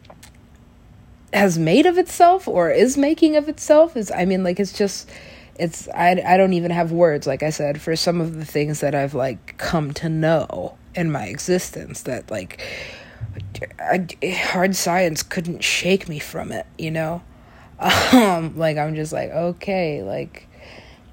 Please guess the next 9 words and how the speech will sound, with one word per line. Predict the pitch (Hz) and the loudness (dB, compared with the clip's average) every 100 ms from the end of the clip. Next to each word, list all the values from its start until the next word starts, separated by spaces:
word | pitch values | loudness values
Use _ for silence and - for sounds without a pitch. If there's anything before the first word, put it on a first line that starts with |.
| - - | -20 -6
that's | 151 156 - 170 | -2 -2 -2 -6
your | 156 | -4
science. | - 185 175 151 131 - - - | -4 -2 -2 -4 -8 -12 -14 -10
That's | 151 135 - - - - - - | -8 -10 -12 -14 -16 -18 -20 -8
cool." | - 202 160 113 - | 2 4 4 -2 -6
And | 131 160 | -4 -2
I | |
mean, | 156 151 | -2 -2
like, | 147 143 - | -2 -4 -6